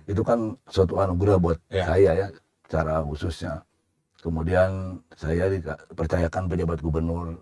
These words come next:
Speaker 1: di Jawa Barat
Speaker 2: Hmm.
Speaker 1: oleh pemerintah. Dulu saya bertanya, "Kenapa mesti saya? Apa nggak ada orang lain?" gitu.
Speaker 2: Ya.
Speaker 1: Tapi semua kalau sudah, saya Muslim, saya percaya
Speaker 2: Ya.
Speaker 1: kalau Allah sudah akan menjadikan, nggak bisa ada yang nolak gitu.
Speaker 2: Ya.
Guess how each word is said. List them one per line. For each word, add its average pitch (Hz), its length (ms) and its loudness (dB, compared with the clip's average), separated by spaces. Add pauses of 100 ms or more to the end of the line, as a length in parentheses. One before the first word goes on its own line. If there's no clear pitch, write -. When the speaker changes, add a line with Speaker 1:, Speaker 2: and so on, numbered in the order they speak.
Speaker 1:
di 80 80 -6
Jawa 80 160 -4
Barat - 160 -2
Speaker 2:
Hmm. 120 80 -2
Speaker 1:
oleh 76 100 -2
pemerintah. 78 580 -4 (920)
Dulu 101 240 4
saya - 160 6
bertanya, - 480 0 (160)
"Kenapa - 260 -18
mesti 117 300 0
saya? 113 340 -2
Apa - 140 -6
nggak - 180 -4
ada - 60 -6
orang 104 260 -4
lain?" 95 220 -2 (100)
gitu. 82 100 -10 (140)
Speaker 2:
Ya. 95 240 -6
Speaker 1:
Tapi 98 300 2
semua 123 320 6
kalau 107 240 6
sudah, 104 400 4 (640)
saya 120 160 10 (380)
Muslim, 117 400 10
saya 110 80 8
percaya 110 420 8
Speaker 2:
Ya. - 60 4
Speaker 1:
kalau 98 160 8
Allah 107 240 10
sudah 110 240 12 (160)
akan 104 420 4
menjadikan, 104 460 6
nggak 104 80 10
bisa 90 240 2
ada 90 80 0
yang 87 100 0
nolak 120 220 6
gitu. 85 160 -6
Speaker 2:
Ya. 92 160 -2